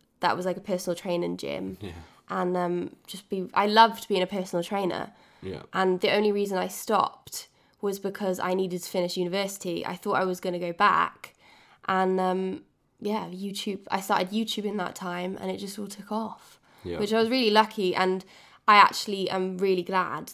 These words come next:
Speaker 1: that life took me that way, because now I can talk about so many things. And, you know, it's just, I, I mean, personal training's there. If I
Speaker 2: Mm-hmm.
Speaker 1: wanted to go back, I would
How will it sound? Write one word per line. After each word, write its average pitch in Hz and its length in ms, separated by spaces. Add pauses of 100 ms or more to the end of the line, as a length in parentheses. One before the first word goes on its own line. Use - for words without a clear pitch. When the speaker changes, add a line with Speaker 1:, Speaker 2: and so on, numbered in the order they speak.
Speaker 1:
that - 160
life 175 220
took - 220
me 175 120
that - 160
way, 185 380
because 180 480
now 180 260
I 180 100
can 185 420 (320)
talk 202 200
about 185 220
so 185 200
many 180 200
things. 175 500
And, - 260 (560)
you - 80
know, 147 320
it's - 240
just, - 600 (400)
I, 196 180 (100)
I 202 120
mean, 190 260
personal 208 360
training's 190 380
there. 196 380 (340)
If 185 160
I 180 40
Speaker 2:
Mm-hmm. 175 100
Speaker 1:
wanted 180 320
to 196 80
go 180 140
back, - 320
I 180 100
would 180 280